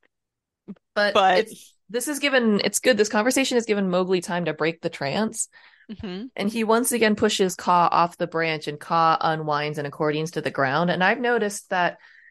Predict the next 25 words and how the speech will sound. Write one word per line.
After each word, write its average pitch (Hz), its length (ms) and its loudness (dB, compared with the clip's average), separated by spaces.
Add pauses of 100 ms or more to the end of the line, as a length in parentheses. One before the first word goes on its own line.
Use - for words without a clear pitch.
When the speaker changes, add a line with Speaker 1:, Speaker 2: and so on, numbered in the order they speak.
(200)
Speaker 1:
Kaa 247 500 2
knows 202 520 0
one 196 680 -2
silk 214 360 -4
wrapping 135 400 -2
pattern. 123 520 -4 (1200)
He - 200 -8
Speaker 2:
<laughs> - 80 -18
Speaker 1:
falls 240 320 6
the 233 120 2
exact 208 420 2
same 196 300 -4
way 185 180 0
both 170 240 0
times. 165 240 -4
So 180 80 -4
he 180 160 -4
coils 233 340 4
himself 202 380 0
around 170 240 0
trees 160 300 -4
the 147 100 -4
exact 151 380 -2
same 156 280 -2
way. - 240 -2